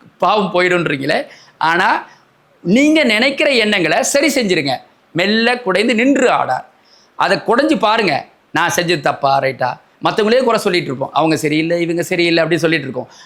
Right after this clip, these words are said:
ஆனா, இது யார் சரியானவங்க அப்படின்னு பார்த்தா, நம்ம காரணமா இருப்போம். மூன்று காரணங்கள் சொல்லப்படுது. முதல் காரணம் என்ன தெரியுங்களா? அஹ், ஒரு செயலுக்கு நாம காரணமா இருப்போம், அதுக்கு எதிரில் இருக்கிறவங்க காரணமா இருப்பாங்க. மூன்றாவது,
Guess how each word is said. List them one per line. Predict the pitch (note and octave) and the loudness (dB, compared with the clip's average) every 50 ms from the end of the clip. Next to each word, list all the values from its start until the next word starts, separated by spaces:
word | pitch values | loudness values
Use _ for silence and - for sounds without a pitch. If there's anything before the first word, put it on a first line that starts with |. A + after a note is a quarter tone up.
| - | -8
ஆனா, | - - C3+ C#3+ E3 G3+ A#3+ D4 - - - - _ | -4 -2 0 0 2 0 0 -2 -4 -10 -20 -16 _
இது | - E3 F#3 F3 | -2 -2 0 2
யார் | F3 G3+ A#3+ C#4+ E4 | 2 2 2 2 0
சரியானவங்க | C#4 - A3 G3+ G3+ G#3 F#3+ F3+ E3+ D#3 D3+ D3 C#3+ C3+ - - - _ _ _ - | 0 0 0 0 2 2 2 2 2 2 2 2 0 0 -2 -6 -14 _ _ _ -2
அப்படின்னு | D#3 E3+ G#3+ A3 F#3+ D#3 | 0 2 2 2 2 2
பார்த்தா, | C#3+ C3 - - D3 D#3 - - - | 0 0 0 0 0 0 -2 -4 -2
நம்ம | - D#3 F#3+ A3+ C4 C#4+ C4+ - - | 0 0 2 2 2 2 0 -2 -2
காரணமா | - F3+ F#3 G3 G3 G3+ F#3+ F3 | -2 0 0 0 2 0 0 0
இருப்போம். | C#3+ A#2 B2+ B2+ - | 0 -2 -4 -8 -6
மூன்று | - E3+ A#3 C#4 D4 C#4+ D4 C4+ | -2 0 2 2 4 2 0 0
காரணங்கள் | F3+ A3 G#3+ A3+ B3 B3 B3 A3+ A3+ - | 0 0 0 0 0 0 0 0 0 0
சொல்லப்படுது. | - E3+ D#3 C3+ C3 A#2+ G#2+ - - _ _ _ _ _ - | 0 0 0 0 -2 -6 -8 -12 -16 _ _ _ _ _ -4
முதல் | C#3+ F3+ A#3 C4+ C#4 | -2 0 0 0 0
காரணம் | A3 B3 A3 G3+ F#3+ F#3 E3 E3+ | 0 0 2 2 2 0 0 0
என்ன | F3 | 0
தெரியுங்களா? | D#3 D#3+ D3+ C#3+ C#3+ D3+ D3+ B2+ - - - - - - - _ _ _ _ _ C#3+ | 0 0 -2 0 0 0 0 0 -4 -8 -16 -20 -20 -20 -20 _ _ _ _ _ 0
அஹ், | D#3 D#3 C#3+ C#3+ | 0 2 2 2
ஒரு | E3 G3+ G#3+ | 2 2 2
செயலுக்கு | - A3 A3+ B3 C4 C4+ - - | 2 2 2 2 2 0 0 0
நாம | F#3+ F3+ G3 G#3+ G3+ | 0 0 2 2 0
காரணமா | E3 F3+ F3 F3 F3+ E3 | 0 0 0 0 0 0
இருப்போம், | C#3+ C3 G#2+ B2+ B2+ D#3 - - - _ _ _ _ _ _ | 0 0 0 0 -2 -2 -2 -4 -8 _ _ _ _ _ _
அதுக்கு | - D#3 F#3+ A#3+ - - G3+ F3 | -2 -2 -2 -2 -2 -2 0 2
எதிரில் | G3 G#3 C4+ C#4 C4+ | 2 2 2 2 2
இருக்கிறவங்க | B3+ G#3+ F3+ G3+ G3 F3+ F#3+ F3+ | 2 2 0 0 0 0 0 0
காரணமா | D#3 D#3+ D3+ D3+ D3+ D3 C#3+ | 0 0 0 0 0 0 -2
இருப்பாங்க. | C3+ G#2+ B2+ B2+ B2 B2+ D#3 A3 - - - _ _ _ - | -2 -2 -2 -2 0 -2 -2 -4 -4 -8 -16 _ _ _ -4
மூன்றாவது, | E3 G3+ B3 C4+ C4+ C4+ A#3 G3+ G3 A3+ B3+ G#3 - | -2 0 2 2 2 2 2 2 2 0 0 -2 -4